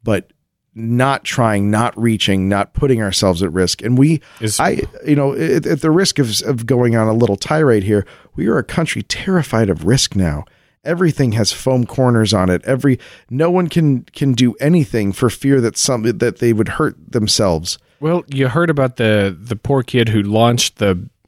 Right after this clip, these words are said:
Speaker 2: firecracker off his head in Florida
Speaker 1: Yeah.
Speaker 2: and died. And then his, his mother apparently is screaming for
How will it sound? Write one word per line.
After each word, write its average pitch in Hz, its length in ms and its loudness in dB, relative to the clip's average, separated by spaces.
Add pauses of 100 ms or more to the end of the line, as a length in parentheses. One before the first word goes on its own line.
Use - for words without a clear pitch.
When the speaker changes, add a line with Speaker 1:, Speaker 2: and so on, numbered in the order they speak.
Speaker 2:
firecracker 123 680 0
off 101 160 2
his 98 180 -2
head 98 280 2
in 87 120 -2
Florida 98 520 0 (340)
Speaker 1:
Yeah. 113 180 0
Speaker 2:
and 90 80 -8
died. 107 480 -2 (560)
And 113 260 -2
then 117 180 2
his, 101 540 0
his 104 260 -4
mother 110 360 2
apparently 101 580 2
is 95 220 0
screaming 104 720 0
for 92 560 -2